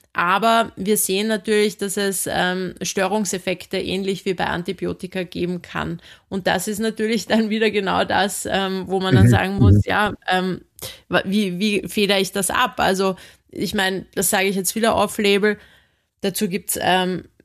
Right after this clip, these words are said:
Speaker 1: aktuell keine Studie, aber wir wissen ja, zu jedem Antibiotikum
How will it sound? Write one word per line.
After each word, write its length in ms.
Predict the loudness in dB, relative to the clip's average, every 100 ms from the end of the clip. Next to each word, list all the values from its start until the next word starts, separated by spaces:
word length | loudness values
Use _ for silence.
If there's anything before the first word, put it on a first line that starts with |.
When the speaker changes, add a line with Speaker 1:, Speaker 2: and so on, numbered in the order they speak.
| _
Speaker 1:
aktuell 380 | -6 0 0 2
keine 340 | 0 0 0
Studie, 600 | -2 -4 -2 2 4 4 0 -2
aber 480 | 0 4 2 2
wir 140 | -2 0
wissen 280 | 0 0 2
ja, 220 | 0 0
zu 160 | -2
jedem 480 | -2 2 2 0 -4 -8 _ _ _ _ _ _ _ -10 -10 -10 _ _ _
Antibiotikum 1080 | 0 0 -2 2 2 2 -2 -2 0 0